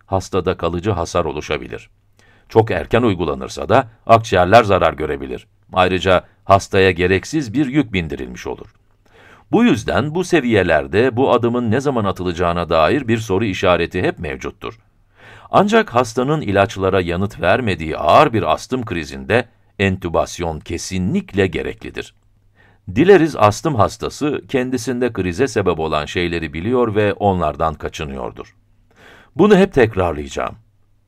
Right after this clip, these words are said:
Sigara dumanından uzak durun. N said'den, yani antiinflamatuar ve analjezik ilaçlardan, aspirin ve ağrı kesicilerden uzak durun. Özellikle yetişkinlerde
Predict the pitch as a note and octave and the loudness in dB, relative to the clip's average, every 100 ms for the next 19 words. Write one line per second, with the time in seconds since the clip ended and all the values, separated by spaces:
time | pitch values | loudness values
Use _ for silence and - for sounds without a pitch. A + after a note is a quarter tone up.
0 | _ - G#2 A#2+ D#3+ B2+ G#2+ G#2+ A2 A2 | _ -6 4 6 8 6 6 4 4 4
1 | G#2+ A#2+ C#3+ D3 _ _ F#2 E2+ E2+ - | 6 4 4 -6 _ _ -10 0 0 0
2 | B1+ B1+ - _ _ _ _ _ _ _ | -10 -14 -16 _ _ _ _ _ _ _
3 | _ _ G2 G#2 G#2 - F#2 - G2 G2 | _ _ 2 4 4 2 2 6 6 6
4 | G#2+ F#2+ E2+ E2+ D2+ F#2+ A#2 C3+ A2+ _ | 6 2 2 2 4 4 4 2 -8 _
5 | _ _ _ _ - G#2+ F3+ F3+ A2+ - | _ _ _ _ 0 4 4 2 -2 -6
6 | _ - C#3 F#3 F3+ D3+ A#2+ A2+ A2 G#2 | _ 2 4 4 2 0 0 0 2 2
7 | F#2+ G2 G2 F2 F2+ - F#2 G2+ A2 G2+ | 2 4 4 4 2 0 0 2 2 2
8 | G2+ B2+ G2+ F#2+ E2 - D#2 D2 C#2 D2+ | -2 -4 -2 0 0 2 0 2 -2 -4
9 | A2+ A2+ _ _ A2 A2+ - C#3+ E3 C3 | -6 -10 _ _ 2 2 0 -2 0 -2
10 | - F2 G2 D#3 D3+ C#3+ C3 C3+ B2+ B2+ | 0 2 2 0 -4 -4 0 2 2 2
11 | G#2 E2+ E2+ - D2 A#1+ _ _ _ _ | -2 -2 -4 -4 -14 -14 _ _ _ _
12 | _ _ G2+ G#2+ F#3 G3+ G#3 C3+ A2 G#2 | _ _ -4 2 2 2 -2 0 0 -2
13 | G2+ - G2 F#2+ F#2 E2+ G#2+ | -6 -4 -2 0 0 2 0